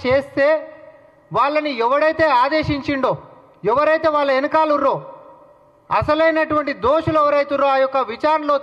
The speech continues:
తేల్తది. కాబట్టి ఆ అసలైనటువంటి వాళ్ళని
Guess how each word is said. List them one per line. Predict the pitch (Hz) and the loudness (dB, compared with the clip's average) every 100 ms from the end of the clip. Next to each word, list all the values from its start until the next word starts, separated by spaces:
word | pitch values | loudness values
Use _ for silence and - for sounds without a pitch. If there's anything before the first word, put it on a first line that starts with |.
| 285 | 0
తేల్తది. | 262 302 311 285 269 | 0 2 0 0 0
కాబట్టి | 254 254 247 202 - - - _ _ _ _ _ - | 0 -2 -6 -10 -16 -20 -20 _ _ _ _ _ -2
ఆ | 220 233 | 2 2
అసలైనటువంటి | 240 302 330 320 311 302 294 285 | 2 0 0 2 0 -2 -4 -2
వాళ్ళని | 269 285 302 | 0 0 -2